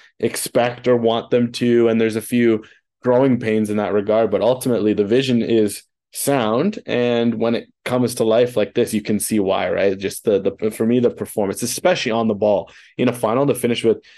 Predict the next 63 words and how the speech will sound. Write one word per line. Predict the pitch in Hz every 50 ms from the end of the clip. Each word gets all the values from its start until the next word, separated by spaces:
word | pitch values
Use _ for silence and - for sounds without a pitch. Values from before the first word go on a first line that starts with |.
| - _ _
two | - - 180 175
point | - 156 143 127
seven | 127 - 131 123 123 120
seven | 113 - 120 113 117 107
X | 110 110 - - -
G. | - 107 110 110 104 98 -
Of | - - _ _ _ -
course, | - 139 139 131
that's | 131 107 -
a | -
penalty, | - - - 113 110 98 143
still | - - - - 165 123 123
over | 139 139 135 120
two | - - - - 170 170 175 170 - -
X | 131 123 123 - -
G | - 135 131
pretty | 110 - 113 110 110
much | 104 104 104 98 - - - - - - - _ -
without | 120 110 - - 117 113 110
the | - -
penalty. | - - 110 113 113 110 107 110 110 110 107 104 - - - - - _ _ _ _ _ _ _ _ _ _
You, | - 139 135 120
to | 127 113
have | 110 120 127 123
all | 120 117 120
those | 120 123 117 107 -
chances, | - - - 110 113 117 113 107 - 117 110 -
to | - 113
be | 104 120 120 -
on | 113 120 120
the | 113
front | - - - 117 110 107 -
foot | - - 113 - -
for | 113 113
most | 107 104 98 -
of | -
the | 107 104
game, | 95 104 98 95 95
like, | 92 92 95
that's | - 120 117 101 -
just | - 113 104 - - -
surreal | 113 104 101 107 107 107 101
to | 104
see, | 101 - - 107
especially | 101 - - - 123 127 127 - - 123 104 104 - - - - - _ -
given | 117 113 107 104 104
that | 101 98 -
there's | 104 107 98 - -
just | 110 104 -
a | 104
history | - 110 110 104 - - 104
of | 95
the | 95 98
Whitecaps | 92 95 95 - - - 95 98 98 -
doing | - 113 107 104 95
the | 98
exact | 98 92 98 98 92 95 - - -
opposite | 98 98 - - 104 - - 80 85
in | 92
these | 92 87 -
sorts | - 85 - -
of | 87 -
games. | 87 85 90 - - -